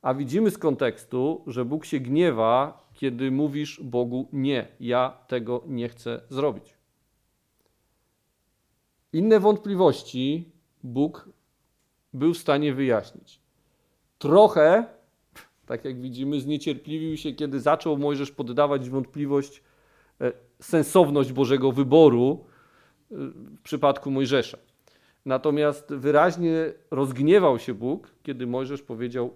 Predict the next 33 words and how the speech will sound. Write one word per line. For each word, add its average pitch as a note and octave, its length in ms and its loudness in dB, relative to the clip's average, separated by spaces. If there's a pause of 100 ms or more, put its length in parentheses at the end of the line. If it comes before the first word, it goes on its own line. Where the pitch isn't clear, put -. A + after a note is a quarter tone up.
„Ja A2+ 320 -2 (180)
nie G#2+ 180 -8
chcę A2 300 -14 (160)
iść”. - 360 -18 (580)
I F3+ 320 -4
ciekawa C#4 380 2
jest B3+ 140 -2
ta B3 100 0
odpowiedź, F#3+ 680 4
y, C#3 280 -6
tutaj C#3+ 280 -6
w - 40 -18
tym C#3+ 140 -6
czternastym C#3+ 600 -6
wierszu. C3 460 -4 (380)
Bóg, A3 300 -2 (280)
Bóg E3 180 -4
tak - 180 0
jakby A3 400 4 (460)
mówi: E3+ 420 0 (180)
„Przecież A#3+ 360 -4
jest A#3 180 0
Aaron, G#3+ 440 2
on F3 140 0
już C#3+ 200 -2
idzie, A3+ 360 2
on F3 160 -2
wszystko F#3 380 -8
ten”, A#3 320 0
i G3 80 -8
tak G3 160 -4
jakby, F#3+ 240 -6
no, F#3+ 140 -10